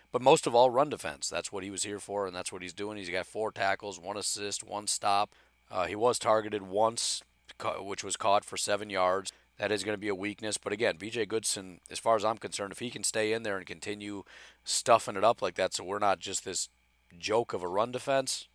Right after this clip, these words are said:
I'm all for it. Granted, I don't think we need it. I think we got guys that just have been underperforming, and I think we've had some really bad tackling, and if we can just clear that up, I think the run defense gets better, but I'll take B J Goodson helping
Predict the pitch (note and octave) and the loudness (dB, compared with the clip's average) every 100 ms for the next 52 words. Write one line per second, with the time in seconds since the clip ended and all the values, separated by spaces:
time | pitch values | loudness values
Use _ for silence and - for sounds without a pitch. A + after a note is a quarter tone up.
0 | - - G#2 - - G#2 E2 - _ _ | -10 0 0 0 -2 -2 -2 -8 _ _
1 | _ - C#3 D3 C3 C#3+ C3 C3+ A2 G2 | _ 6 10 12 12 10 8 0 -2 -2
2 | C3+ D#2+ D2+ G#2 A2 A2 G#2+ G2+ G#2+ G2 | -2 -2 -6 -6 -2 4 6 8 6 6
3 | F2+ G2 G#2 F#2 F#2 G2+ F#2+ E2+ A2+ C3+ | -2 -4 -4 -4 -6 -6 -6 -6 2 4
4 | C#3+ D3+ B2 - - _ A2 G2 A2 G2+ | 4 0 -4 -20 -20 _ -2 -2 -2 -6
5 | F#2 G2 - G2+ A2+ A2 G2 F#2+ F2+ G#2+ | -2 -2 -2 -4 -2 0 2 2 4 4
6 | A2 A2 A2 G2 F2 B2 A2 G2+ - B2+ | 4 2 -4 -6 -8 -8 -6 -8 -6 -4
7 | G#2+ G2+ A2+ F2 E2+ G#2 F#2+ F2 G2+ F2+ | 2 4 6 4 0 -10 -10 -6 -6 -6
8 | - F2+ - E2+ A2 G2 E2+ F2 - G2 | -10 -10 -10 -6 0 0 0 -6 -2 -2
9 | G2+ G#2+ F2+ F#2+ G2+ G2 F#2 G#2 - F2+ | -2 -6 -6 -10 -6 -4 -2 -4 -4 -4
10 | F#2 G2 F#2 E2+ | -2 -2 -4 -12